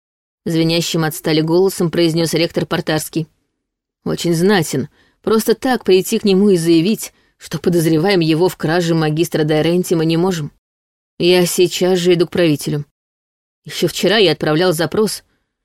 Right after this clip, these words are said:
и хотя ответ еще не пришел, я буду настаивать на личной встрече. Вы, ректор Готтер,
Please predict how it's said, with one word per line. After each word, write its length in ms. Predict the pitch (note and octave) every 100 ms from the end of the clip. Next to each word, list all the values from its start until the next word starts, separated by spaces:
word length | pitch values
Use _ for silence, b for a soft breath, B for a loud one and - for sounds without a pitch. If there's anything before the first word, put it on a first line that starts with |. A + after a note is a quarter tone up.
| _ -
и 140 | D#3+
хотя 380 | E3 D3+ F3+ E3+
ответ 400 | E3 E3+ F3+ F3
еще 220 | E3 F3+
не 120 | F3
пришел, 460 | D#3 D#3+ - G#3 F#3 _ _ _ _ _
я 280 | D#3+ G3+ A3
буду 240 | A3+ A#3
настаивать 580 | B3 B3+ - F3+ F3+ F3+
на 120 | F#3
личной 320 | F3 F#3 A3
встрече. 480 | G3 F3 D#3+ - D#3+ _ _ _ _
Вы, 260 | F#3 G#3+ F3+
ректор 380 | E3+ - F#3+ E3
Готтер, 420 | F#3 G3 D#3